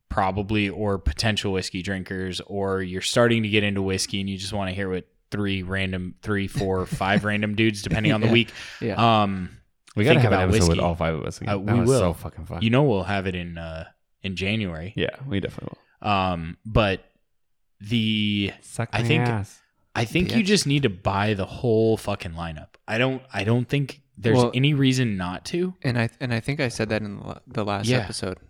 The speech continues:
Speaker 2: that, like, for, for this lineup, like, no, you, you don't get just one. You get all.
Speaker 1: Get the
Speaker 2: all
Speaker 1: whole fucking
Speaker 2: six.
Speaker 1: thing. Like,
Speaker 2: Yeah.
Speaker 1: just, uh, yeah. Agreed. But that's just my opinion. Um, and Devo's. So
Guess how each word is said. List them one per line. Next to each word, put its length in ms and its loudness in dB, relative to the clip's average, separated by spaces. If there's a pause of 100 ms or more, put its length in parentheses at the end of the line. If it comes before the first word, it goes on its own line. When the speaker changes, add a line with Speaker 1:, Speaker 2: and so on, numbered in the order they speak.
(120)
Speaker 2:
that, 260 -2 (120)
like, 320 -6 (140)
for, 340 0
for 200 2
this 420 0 (420)
lineup, 460 0
like, 240 -4
no, 340 0
you, 180 -2 (100)
you 120 0
don't 600 0
get 220 -2
just 240 -4
one. 220 -2
You 100 -4
get 140 0
all. 420 -2
Speaker 1:
Get 200 -2
the 80 0
Speaker 2:
all 140 2
Speaker 1:
whole 60 4
fucking 260 2
Speaker 2:
six. 140 -6
Speaker 1:
thing. 240 -10 (220)
Like, 120 -2
Speaker 2:
Yeah. 40 -6
Speaker 1:
just, 200 -4 (220)
uh, 300 -4
yeah. 360 2 (880)
Agreed. 480 -2 (1160)
But 240 4
that's 220 4
just 220 -2
my 160 -2
opinion. 520 -4 (300)
Um, 300 -6
and 180 2
Devo's. 440 0 (120)
So 580 4